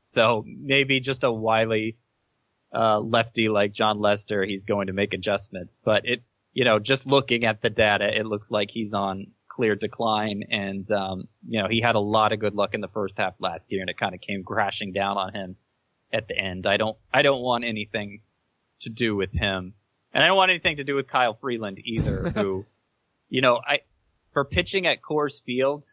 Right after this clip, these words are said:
Speaker 1: um, like, even if he didn't pitch at Coors Field, there's not really anything in his profile that stands out to suggest he should have had the kind of E R A he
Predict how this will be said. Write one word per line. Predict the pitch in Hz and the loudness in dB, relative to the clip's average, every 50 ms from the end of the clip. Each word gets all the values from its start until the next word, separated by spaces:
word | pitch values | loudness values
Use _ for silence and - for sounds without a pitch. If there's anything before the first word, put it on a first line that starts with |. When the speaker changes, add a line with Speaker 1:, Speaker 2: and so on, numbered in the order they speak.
| - _ _ _ _ _ _ _ _ _ _ _ _ - | -20 _ _ _ _ _ _ _ _ _ _ _ _ 0
Speaker 1:
um, | 117 117 110 107 107 98 101 101 - _ _ _ _ _ _ _ _ _ _ _ _ _ _ _ - - _ _ _ _ _ _ _ - | 2 4 4 4 4 2 -2 -8 -16 _ _ _ _ _ _ _ _ _ _ _ _ _ _ _ -20 -20 _ _ _ _ _ _ _ 0
like, | 135 135 - - | 2 2 2 2
even | 180 202 226 214 | 0 0 2 0
if | 180 | 0
he | - 165 | 0 -2
didn't | 120 110 143 139 123 - - | -4 0 0 0 0 0 -2
pitch | - 107 - - | -4 -4 -4 -6
at | - - - | -10 -10 -10
Coors | - - - - - | -10 -10 -10 -12 -12
Field, | - - - - - - _ - _ _ _ _ _ _ _ _ _ _ _ _ _ _ _ _ _ _ _ - 113 | -12 -10 -10 -10 -12 -14 _ -20 _ _ _ _ _ _ _ _ _ _ _ _ _ _ _ _ _ _ _ -10 -2
there's | 110 147 170 175 151 180 | 2 2 2 2 2 2
not | 175 190 202 143 139 | 2 4 4 4 2
really | 143 156 160 156 139 120 - - | 2 2 4 4 2 2 0 -4
anything | 139 139 143 131 123 120 127 123 117 113 107 107 107 - - | -4 -2 -2 -2 -4 -2 0 0 0 0 -2 -4 -8 -12 -10
in | - 123 113 | -8 -6 -2
his | 113 113 107 101 95 98 101 101 - - _ _ _ _ _ _ _ _ _ | 0 0 0 0 0 -4 -8 -10 -12 -18 _ _ _ _ _ _ _ _ _
profile | - - 139 123 113 113 - 127 110 107 104 101 98 95 95 92 - | 0 2 2 2 2 2 2 2 4 4 4 2 0 -2 -4 -2 0
that | 104 98 - - _ _ _ _ _ _ _ _ _ _ _ _ _ - | 0 0 0 -4 _ _ _ _ _ _ _ _ _ _ _ _ _ -12
stands | - - 147 135 131 120 113 120 | -6 -2 0 2 2 2 4 4
out | 113 110 107 - | 4 2 2 -2
to | - 120 | -6 -8
suggest | 110 - 120 104 101 123 110 104 107 - | -6 -6 -6 -4 0 0 0 0 -2 -4
he | - 107 | -8 -6
should | - - - 107 | -6 -4 -4 -4
have | 98 95 | -2 0
had | 113 101 98 98 | 0 0 0 0
the | - 92 | -4 -6
kind | - - 117 104 101 | -2 -2 -2 -2 -2
of | - | -4
E | 107 104 | -4 -2
R | 95 95 98 98 95 | 0 2 2 2 2
A | 92 87 - - - _ | 2 0 0 -4 -8 _
he | - 101 92 | -12 -12 -8